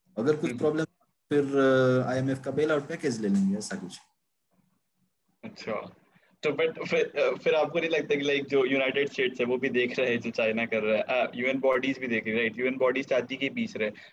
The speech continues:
Speaker 2: but China की जो tactics, like, अ, टैक्टिक्स है, right? जैसे कि वो Indian Ocean को भी पूरा सा अपने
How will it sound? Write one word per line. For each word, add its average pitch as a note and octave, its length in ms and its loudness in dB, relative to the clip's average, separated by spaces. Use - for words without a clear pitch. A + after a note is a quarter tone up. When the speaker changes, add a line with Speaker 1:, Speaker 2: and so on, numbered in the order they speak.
Speaker 2:
but A#2+ 100 0
China C3 340 2
की D3 100 -6
जो C#3 120 -2
tactics, B2 400 -4
like, A#2 280 -2
अ, - 20 -2
टैक्टिक्स A#2+ 460 -4
है, A2+ 80 0
right? A2 260 0
जैसे A#2 220 -2
कि A#2+ 160 -6
वो A2+ 300 -4
Indian A#2+ 260 0
Ocean B2 260 -2
को A#2+ 160 -6
भी A#2 160 -2
पूरा A#2 260 -2
सा A2 260 -2
अपने A#2+ 400 0